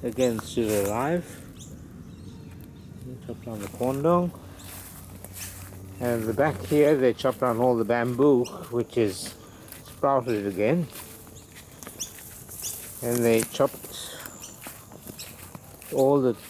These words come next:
trees that I had planted around there. Over there, there were lots. And they chopped down this gum tree. There was a beautiful young gum.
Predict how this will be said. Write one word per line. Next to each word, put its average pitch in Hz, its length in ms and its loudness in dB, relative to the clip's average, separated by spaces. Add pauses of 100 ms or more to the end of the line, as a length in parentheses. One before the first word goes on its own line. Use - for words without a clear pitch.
(100)
trees 139 380 4
that 113 120 4
I 107 100 6
had 101 220 2
planted 117 500 2
around 104 460 2
there. 139 300 4 (1800)
Over 101 200 -2
there, 131 320 2 (840)
there 101 120 -6
were 95 80 0
lots. - 680 -2 (1400)
And 110 160 -6
they 107 80 -4
chopped - 320 -8
down 104 340 -2
this - 460 -8 (100)
gum 120 260 0
tree. 143 300 2
There 127 120 4
was 101 160 0
a 104 40 -4
beautiful 110 440 2
young 107 340 4
gum. 139 360 4